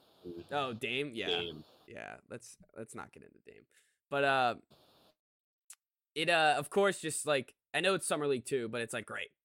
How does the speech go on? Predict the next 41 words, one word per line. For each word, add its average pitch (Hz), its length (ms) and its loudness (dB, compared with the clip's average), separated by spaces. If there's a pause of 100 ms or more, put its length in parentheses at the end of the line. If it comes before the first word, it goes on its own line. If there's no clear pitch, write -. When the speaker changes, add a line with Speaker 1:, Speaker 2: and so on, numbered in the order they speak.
(260)
Speaker 2:
They 110 100 -12
find 127 300 -4
this - 240 -6
second-year 135 500 -4
guy 110 340 0
out 107 120 -2
of 107 100 -6
nowhere 107 640 -6 (640)
that, 95 200 -4
Speaker 1:
Hmm. - 60 0
Speaker 2:
uh, 87 300 -2 (640)
that 101 120 -10
they're 104 140 -6
gonna 110 260 -6
make 110 240 -4
some, 95 360 -10
he's 117 160 -8
gonna 117 120 -6
be 107 60 -6
playing 113 280 -8
in 104 60 -8
the 101 80 -6
N 101 80 -6
B 101 140 -4
A - 20 -4
Finals 92 420 -12
next - 220 -20
year. 57 200 -16 (1700)
All 175 80 6
right. 156 220 6
Speaker 1:
At, 170 100 6
at 165 80 0
some 226 340 4
point, 214 320 4
that 143 260 2
narrative 123 460 2
is 113 140 -2
gonna 98 200 -4
get 98 240 -4
overblown, 85 600 -6
though. 85 320 -6